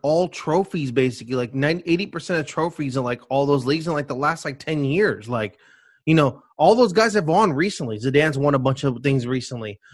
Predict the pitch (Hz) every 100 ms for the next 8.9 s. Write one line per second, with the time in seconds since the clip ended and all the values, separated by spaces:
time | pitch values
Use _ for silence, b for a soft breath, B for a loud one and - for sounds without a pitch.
0 | 131 147 143 139 147 143 147 139 151 170
1 | 165 - 175 143 147 143 127 131 135 -
2 | 143 127 135 120 107 - B - 180 175
3 | 147 156 131 143 131 131 - 190 180 320
4 | 311 277 180 147 - 185 196 208 185 -
5 | - 170 180 175 147 156 165 - 170 139
6 | 127 147 151 131 - - 131 135 185 214
7 | - _ b b 185 - 262 262 220 -
8 | 196 185 180 - 190 139 165 175